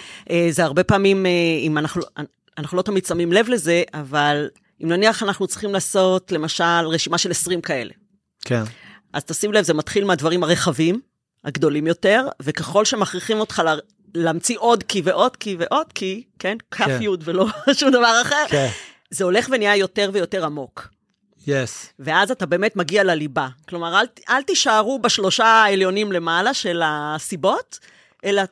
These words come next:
Speaker 1: תחקרו עוד
Speaker 2: נכון,
Speaker 1: ותרדו עוד
Speaker 2: נכון,
Speaker 1: יותר
Speaker 2: וזה
Speaker 1: עמוק, אל תוותרו לעצמכם,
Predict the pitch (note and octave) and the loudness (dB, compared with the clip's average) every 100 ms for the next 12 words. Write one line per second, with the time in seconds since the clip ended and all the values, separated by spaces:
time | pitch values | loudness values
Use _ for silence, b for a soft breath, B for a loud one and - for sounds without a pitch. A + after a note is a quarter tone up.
0 | - G3+ - A3+ G#3+ D4 C4 C4+ C3 - | -6 -6 -6 -6 -4 -2 -2 -2 -2 -2
1 | A#3 A3 C4+ B3 A#3 A#3 G#3 G3+ G#3 B3+ | 0 4 4 4 2 0 0 0 0 -2
2 | - B3 E4 B3 - G3+ A3+ G#3+ - F3+ | -2 -2 -2 -4 -4 0 2 2 0 -4
3 | D#3+ - D3+ | -6 -6 -8